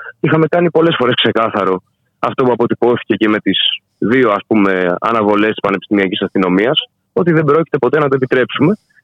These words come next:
Και έτσι έγινε και τώρα. Δηλαδή, είδα, ας πούμε, και εγώ διάφορα δημοσιεύματα το πρωί, που έβγαιναν κάποια φιλοκυβερνητικά μέσα να μαζέψουν, ε, κακήν κακώς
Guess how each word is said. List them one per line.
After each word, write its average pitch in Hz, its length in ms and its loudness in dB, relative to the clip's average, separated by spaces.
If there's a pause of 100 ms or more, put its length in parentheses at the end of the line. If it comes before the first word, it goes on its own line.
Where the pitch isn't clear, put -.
(200)
Και 214 120 0
έτσι 180 240 0
έγινε 165 240 4
και 160 120 0
τώρα. 120 260 0
Δηλαδή, 123 400 2 (280)
είδα, 120 260 0
ας 110 140 -4
πούμε, 123 180 0
και 107 80 0
εγώ 110 380 4
διάφορα 113 380 0
δημοσιεύματα 104 560 0
το 98 100 -4
πρωί, 165 380 2 (360)
που 165 140 2
έβγαιναν 127 540 2
κάποια 104 680 0
φιλοκυβερνητικά 113 760 0
μέσα 151 420 0 (420)
να 156 140 0
μαζέψουν, 131 580 0
ε, 110 520 0
κακήν 113 280 -2
κακώς 131 580 0